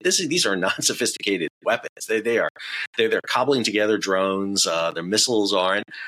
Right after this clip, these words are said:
uh, yet they, they hold the distinction of being the first nation ever to use a ballistic missile to hit a ship, which everybody said was really not possible 'cause it's gonna be hard to hit a moving ship. And they've been able to do it. And they, uh, you know,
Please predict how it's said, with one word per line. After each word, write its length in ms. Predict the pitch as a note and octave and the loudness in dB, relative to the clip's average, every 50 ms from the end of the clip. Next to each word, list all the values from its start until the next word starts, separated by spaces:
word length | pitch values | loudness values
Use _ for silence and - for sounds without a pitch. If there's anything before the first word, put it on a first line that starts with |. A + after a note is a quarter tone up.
| - - - | -10 -6 -4
uh, 160 | G#2 G#2 G#2+ - | -2 -2 -2 0
yet 200 | B2 B2+ B2+ - - | 0 0 -2 -2 -4
they, 200 | A#2 G#2+ C3+ C3+ - | -2 -2 -2 0 0
they 220 | B2 C3 D3 C#3+ | 2 2 2 2
hold 320 | B2+ B2 C#3+ C#3 C#3 A#2+ A#2 | 2 2 2 2 2 2 0
the 60 | A#2+ | 0
distinction 460 | G#2+ A#2 - - C3+ C3+ - A#2+ A2 | 0 2 2 2 2 0 0 0 -2
of 120 | G#2+ G2 | -2 -2
being 260 | F#2+ A#2+ A#2 A2 A2 G#2+ | -2 -2 -2 0 0 -2
the 100 | G2+ F#2 | -2 -2
first 420 | - - C3 B2+ B2 A2 - - | -2 0 0 0 2 0 0 0
nation 340 | A2+ G#2 A2 G#2+ - F#2 F2+ | 0 0 0 0 -2 0 -2
ever 200 | G2 G2+ G#2+ G#2+ | -2 0 0 0
to 100 | G2+ G2+ | -2 -2
use 300 | F#2+ G2 G#2+ A2 G#2 G2+ | -2 0 0 2 2 0
a 80 | F2+ F2 - | -2 -2 -2
ballistic 440 | F#2+ F#2 F2+ A2 G#2+ - A2 F2+ - | -2 0 2 2 2 2 0 -2 -2
missile 320 | F#2+ G#2+ A2+ - - D#2 D#2 - | -2 0 2 2 0 0 -4 -8
to 80 | - | -8
hit 260 | - - - B2+ A#2 - - | -8 -4 -4 -4 -2 -2 -2
a 20 | |
ship, 300 | - - - D3+ D3+ - - _ - - _ _ _ - | -2 0 0 0 -2 -2 -4 _ -16 -20 _ _ _ -2
which 140 | A#2 A2+ C3+ | 0 2 2
everybody 300 | C3+ D#3 E3 F#3 F3 D#3 | 4 4 4 4 2 4
said 240 | - E3+ D3+ C#3+ | 4 4 4 4
was 200 | A#2+ A2+ G2+ G#2 | 4 2 0 0
really 240 | B2 D3 F3 F#3 E3 | 0 0 0 2 0
not 240 | C#3+ C#3 A#2+ - - | 0 0 -2 -2 -2
possible 460 | - B2+ B2+ C3 - - G#2 G#2 G2+ | 0 0 2 2 0 0 -2 -2 -2
'cause 140 | - G2 F2 | -2 -4 -4
it's 140 | G2 F#2 - | -2 -2 -2
gonna 120 | A#2+ G#2+ | -2 -2
be 100 | G2 G2+ | -2 -2
hard 280 | - - A#2+ A#2 A#2 G#2 | 0 2 2 2 2 2
to 80 | G2 | 0
hit 80 | G2 G2+ | 0 0
a 60 | F#2 | -2
moving 320 | F2+ F#2 F#2+ F#2+ F2 D#2+ D2+ | -2 -2 -4 -4 -4 -4 -2
ship. 260 | - - A2+ E2+ C#2+ _ _ _ - - - - - - | -2 -2 -2 -2 -4 _ _ _ -20 -20 -20 -20 -10 -4
And 100 | G2+ G#2 | -2 0
they've 120 | B2 D#3 D#3 | 2 4 6
been 80 | F3 | 6
able 180 | D#3 D3 C3 B2 | 6 6 4 4
to 60 | A2 G2+ | 2 2
do 220 | - G#2+ G#2+ F2 | 2 2 0 0
it. 140 | C#2+ B1 B1 | -2 -4 -4
And 100 | F#2+ F#2+ | -2 0
they, 280 | G2 G2 G2 F#2+ F2+ | 0 0 0 0 0
uh, 140 | F2 E2+ F2 - | 0 0 -2 -2
you 100 | - G2 | -2 0
know, 140 | F#2 F2 | 0 0